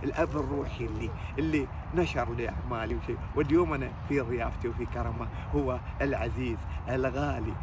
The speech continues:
سمو الأمير الغالي ال-، الوليد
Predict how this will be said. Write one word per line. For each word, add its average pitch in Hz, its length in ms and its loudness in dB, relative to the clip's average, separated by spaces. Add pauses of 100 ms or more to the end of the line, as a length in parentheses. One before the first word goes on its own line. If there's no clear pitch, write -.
(140)
سمو 160 360 2 (140)
الأمير 147 520 0
الغالي 127 560 0 (420)
ال-، 127 200 0 (280)
الوليد 160 520 6